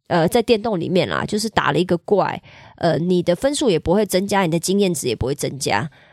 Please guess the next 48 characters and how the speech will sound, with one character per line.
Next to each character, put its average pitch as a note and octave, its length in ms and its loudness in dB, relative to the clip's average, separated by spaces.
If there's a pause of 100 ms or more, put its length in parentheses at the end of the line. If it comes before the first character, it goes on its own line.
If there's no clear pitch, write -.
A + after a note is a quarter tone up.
(140)
或 D4 220 2
者 E3 200 0
是 A3 380 2
说， F#3+ 400 2
呃， D3 360 -2
你 C#3+ 400 -6
就 G3 160 2
是 G3 160 -2
救 G#3+ 280 2
了 F3 80 2
一 F3 60 0
个 F#3+ 140 0
或 D#4 100 2
什 F3+ 140 -2
么 E3+ 80 0
捡 E3+ 180 2
了 E3+ 80 0
一 G#3 60 2
个 A3 120 0
宝 D3+ 220 -2
物 G3+ 160 0
之 F3 240 -2
类 E3+ 160 2
的， B2+ 200 -4
然 F3 100 0
后 B3 220 2
对 B3 160 2
你 D#3 240 -4
的 D#3+ 120 -2
升 A3+ 300 0
等 E3+ 160 0
是 A#3 100 2
完 F3+ 240 0
全 G3+ 160 -2
没 E3+ 120 -2
有 E3+ 160 -2
影 D#3 180 -10
响 - 260 -6
的， D2 120 -10
你 E3+ 80 -6
是 C#4 160 -6
不 C4 80 -6
是 B3+ 40 -6
就 A#3 220 -2
是 A3 140 -2
会 G#3 140 2
觉 E3 160 -2
得 - 260 -4